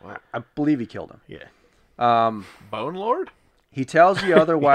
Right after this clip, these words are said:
Speaker 2: wildlings to gather the elders so they can talk.
Speaker 1: Okay.
Speaker 2: So next scene, we're inside one of the structures. Um, John introduces himself. He says, "I know we're not friends." And
Speaker 1: Old, old wildlings. Or I'm so,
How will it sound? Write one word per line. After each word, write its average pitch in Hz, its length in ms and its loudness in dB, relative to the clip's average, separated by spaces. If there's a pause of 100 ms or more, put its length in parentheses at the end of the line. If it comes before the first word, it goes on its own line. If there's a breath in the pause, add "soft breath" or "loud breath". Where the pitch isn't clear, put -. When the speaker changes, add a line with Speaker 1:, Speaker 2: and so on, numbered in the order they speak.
(100)
Speaker 2:
wildlings 131 520 -8
to 117 260 -8
gather 135 380 -2
the 175 160 -4
elders 117 520 -2 (200)
so - 160 -12
they 110 120 -6
can 101 140 -16
talk. - 320 -14 (1120)
Speaker 1:
Okay. 92 280 -16 (120)
Speaker 2:
So 113 160 -12
next 127 320 -6
scene, 131 340 -10
we're 117 360 -4
inside 143 520 -4
one 131 140 -10
of 123 60 -12
the 120 60 -8
structures. 110 720 -8 (580 soft breath)
Um, 110 380 -6
John 120 260 -4
introduces 131 500 -10
himself. 120 800 -4
He 113 120 -14
says, 104 580 -6
"I 104 100 -12
know 107 180 -8
we're 139 120 -6
not 160 200 -2
friends." 120 640 -8 (180)
And 123 100 -2
Speaker 1:
Old, 120 260 -4
old 120 300 -4
wildlings. 82 720 -14 (1300)
Or 107 80 -10
I'm 110 120 -8
so, - 140 -18